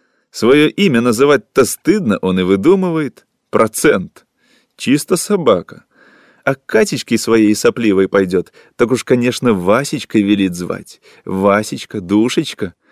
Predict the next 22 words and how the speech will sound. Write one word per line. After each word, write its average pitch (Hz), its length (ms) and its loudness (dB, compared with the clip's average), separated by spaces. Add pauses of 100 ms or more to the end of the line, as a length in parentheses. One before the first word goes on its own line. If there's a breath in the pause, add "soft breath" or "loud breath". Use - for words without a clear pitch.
(300 soft breath)
А 123 120 4
он 120 200 4
ей: 113 260 2
«Катечка, 123 840 -4
ангелочек». 117 1000 0 (520 soft breath)
Знаю 143 640 0
я, 90 140 -2
хорош 160 560 2
мальчик. 101 560 -4 (500 soft breath)
Тоже: 107 320 4 (260 soft breath)
«Ручку 131 560 4
позвольте 101 480 2
поцеловать». 95 640 0 (200 soft breath)
А 110 140 2
как 131 220 0
этой 117 220 2
самой 123 340 0
ручкой 120 420 2
да 107 140 2
тебе 120 260 2
по 120 160 0
харе? 107 500 -2